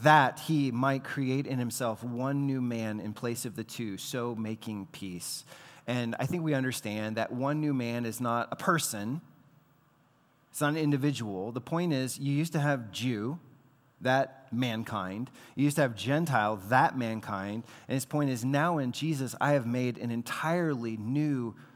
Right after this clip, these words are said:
mankind. And this mankind is not some weird fifty-fifty hybrid between a Jew and a Gentile,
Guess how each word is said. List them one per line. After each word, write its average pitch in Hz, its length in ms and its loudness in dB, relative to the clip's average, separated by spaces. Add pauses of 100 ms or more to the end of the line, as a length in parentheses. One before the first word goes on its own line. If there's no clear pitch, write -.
(320)
mankind. 139 920 -2 (1700)
And 147 120 6
this 147 140 2
mankind 165 480 4
is 160 140 4
not 165 160 2
some 147 240 2
weird 160 600 6 (260)
fifty-fifty 175 800 2
hybrid 165 680 4
between 156 480 2
a 139 140 -2
Jew 135 340 0
and 143 100 2
a 127 60 0
Gentile, 123 800 0